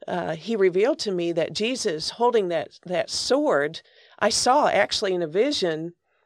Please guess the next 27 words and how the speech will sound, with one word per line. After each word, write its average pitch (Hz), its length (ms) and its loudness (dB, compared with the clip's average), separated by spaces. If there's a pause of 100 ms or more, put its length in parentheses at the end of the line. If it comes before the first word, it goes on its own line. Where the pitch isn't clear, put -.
(160)
that 190 160 4
I 180 40 2
didn't 208 320 2
share 165 300 2
ye-, 160 220 -4
uh, 160 340 -6
yesterday, 165 720 -2 (440)
I 196 100 2
saw 202 560 4 (220)
that 180 280 4
we 254 120 -2
were 240 140 0
following 214 500 0
Jesus. 185 400 -4
He 214 100 0
was 220 120 -4
on 185 120 -2
the 170 40 -4
back 175 260 -2
of 165 60 -10
a 175 40 -4
white 185 200 0
horse 226 320 -2
with 185 140 -4
that 165 180 0
powerful 208 420 2
sword, 180 580 0